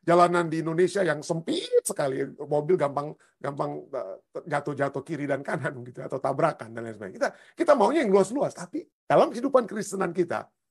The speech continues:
mungkin kita harus ingat seperti jalan-jalan di Indonesia, mungkin yang lebih sempit gitu ya. Bukan jalan tol Indonesia, tapi poin itu ya.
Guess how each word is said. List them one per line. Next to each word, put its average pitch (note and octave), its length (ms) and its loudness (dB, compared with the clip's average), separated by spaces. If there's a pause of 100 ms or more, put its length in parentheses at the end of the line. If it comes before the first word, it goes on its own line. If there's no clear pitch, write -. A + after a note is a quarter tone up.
(400)
mungkin D3+ 260 -6
kita D3 240 -2
harus B2 140 -12
ingat D#3+ 320 -6
seperti - 380 -18
jalan-jalan B2+ 440 -4
di B2 140 -12
Indonesia, B2 320 -10
mungkin B2+ 240 -10
yang B2+ 80 -6
lebih A2 100 -12
sempit - 380 -10
gitu B2 220 -10
ya. A2+ 120 -10 (520)
Bukan B2+ 320 -8
jalan A#2 240 -6
tol A#2 160 -6
Indonesia, A2 360 -10
tapi G2+ 200 -18
poin D3+ 200 -4
itu A2+ 220 -10
ya. C3+ 60 -16